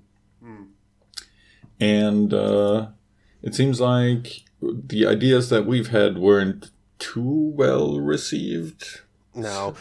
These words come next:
Speaker 1: So let, let's just start with, uh, like, lay out the general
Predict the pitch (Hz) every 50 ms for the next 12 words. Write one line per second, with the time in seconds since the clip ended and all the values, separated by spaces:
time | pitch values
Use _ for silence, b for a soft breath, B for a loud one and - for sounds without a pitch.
0 | B B B - - 160 151 147 156 180 196 - - 151 180 220 220 - - 254
1 | - - - - 135 123 113 101 107 107 107 - - 107 107 104 98 98 - -
2 | 107 110 113 113 - 123 131 135 143 139 131 123 107 - - 107 107 107 104 107
3 | 104 101 98 107 104 - 117 117 113 117 113 113 110 110 107 104